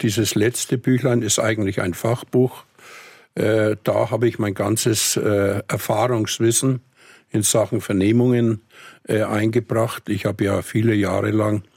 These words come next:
auch noch nach meiner Pensionierung, äh, an der Fachhochschule das unterrichtet, Vernehmungstechnik und Taktik.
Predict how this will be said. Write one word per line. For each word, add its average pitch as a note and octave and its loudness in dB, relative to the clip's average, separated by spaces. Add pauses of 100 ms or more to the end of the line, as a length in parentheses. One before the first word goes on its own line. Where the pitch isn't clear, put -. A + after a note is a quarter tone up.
(640)
auch F#2+ -2
noch - 0
nach G2+ -2
meiner A2 0
Pensionierung, G#2 2 (580)
äh, G2+ 0
an G2+ 0
der G2 0
Fachhochschule G#2 0
das G2 -2
unterrichtet, G#2+ -2 (480)
Vernehmungstechnik G#2+ 0
und F#2+ -6
Taktik. - -4